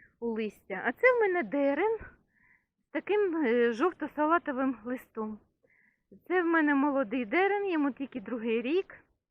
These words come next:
От, тому буде великий такий кущик і прикриє трохи таку тіньову зону зробить.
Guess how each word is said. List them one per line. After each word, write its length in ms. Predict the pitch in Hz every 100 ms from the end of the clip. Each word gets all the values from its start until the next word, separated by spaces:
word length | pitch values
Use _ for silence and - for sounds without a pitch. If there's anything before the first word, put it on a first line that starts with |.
| _ _ _ _ _ _ -
От, 320 | 294 294 294 _ -
тому 400 | 302 339 339 302
буде 360 | 208 247 226 277
великий 420 | 294 285 254 262
такий 320 | 240 - 254
кущик 580 | - 359 381 - 311 - _ _ _ _ - -
і 100 | 233
прикриє 560 | 277 277 285 311 285
трохи 440 | - 269 262 262 254
таку 560 | - 247 - 254 226
тіньову 500 | 214 269 269 240 226
зону 360 | 214 349 370 320
зробить. 580 | 262 302 254 262 -